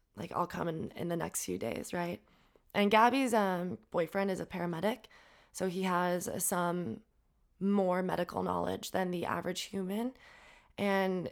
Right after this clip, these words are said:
he was on the phone with Gabby's sister, just kind of, like, reassuring her, like, "If you don't have a cough, if you don't have tightness in your chest, and if you've been social distancing well for at least the past two weeks, you, you should be totally fine. Just, like, don't go to public places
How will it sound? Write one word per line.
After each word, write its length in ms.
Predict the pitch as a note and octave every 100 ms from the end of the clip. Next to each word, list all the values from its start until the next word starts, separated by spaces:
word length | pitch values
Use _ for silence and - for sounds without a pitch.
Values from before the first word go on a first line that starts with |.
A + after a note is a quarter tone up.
| -
he 240 | - A#3+
was 160 | B3 A#3
on 140 | G#3
the 80 | G3
phone 200 | F#3+ F#3
with 140 | F#3 F3+
Gabby's 280 | F3 F3+
sister, 600 | - E3+ - E3 F3 F#3+ G#3 - _
just 180 | - E3+
kind 160 | G3 F3+
of, 60 |
like, 180 | F3+ F3+
reassuring 640 | F3+ F3+ F3 - F3 F3
her, 240 | F3+ E3 E3+
like, 260 | E3 F3 - _ _ -
"If 160 | - F#3
you 80 |
don't 160 | G3 A3+
have 120 | A3+
a 60 | A3
cough, 300 | G3 F#3 F3+
if 100 | F#3
you 80 | F3+
don't 120 | F#3
have 140 | F#3+
tightness 420 | - G3 F3 F3+ -
in 100 | F#3
your 100 | F3+
chest, 380 | - E3+ F3+ -
and 300 | F3+ F#3 F#3+
if 200 | - F#3
you've 200 | F#3+ F#3
been 320 | E3+ F3+ F#3
social 320 | F3+ F3 E3+ F3+
distancing 520 | D#3+ E3+ F3 F3 E3
well 440 | D#3+ D#3+ E3+ G#3 - _ _ - - _
for 480 | - F3 F3 E3+ -
at 180 | - A2+
least 200 | D#3 -
the 60 |
past 320 | F3 E3+ E3
two 160 | - F3
weeks, 400 | - G3 G#3 - - - -
you, 160 | -
you 220 | - F#3+ F#3+
should 240 | - F3
be 120 | F3+
totally 440 | - - F3 - G#2+
fine. 420 | - G1+ - G#3
Just, 220 | - E3+
like, 160 | F3 F3
don't 240 | F#3 F#3
go 140 | F3 F3
to 80 | E3+
public 340 | F3 D3+ D3+
places 680 | - D#3+ - E3 E3 D#3+